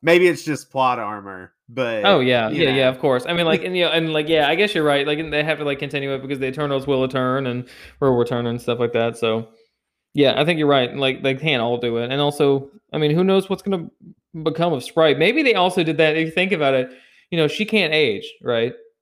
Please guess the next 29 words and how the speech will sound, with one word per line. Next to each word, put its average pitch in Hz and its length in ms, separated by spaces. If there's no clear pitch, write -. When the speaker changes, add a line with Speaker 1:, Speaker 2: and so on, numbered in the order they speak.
Speaker 2:
But 151 120
she 147 140
can 175 300
if 156 80
she's 143 160
human, 127 520
and 127 120
she 151 200
is 170 120
a 143 60
kid. 127 520
So 143 180
if 135 120
they 147 100
wanna 147 260
keep 147 300
Sprite 151 460
in 147 220
the 131 200
universe 135 800
for, 143 320
for 139 160
much 139 300
longer 139 300
without 131 240
having 131 200
to 127 60
recast 139 520
her, 107 360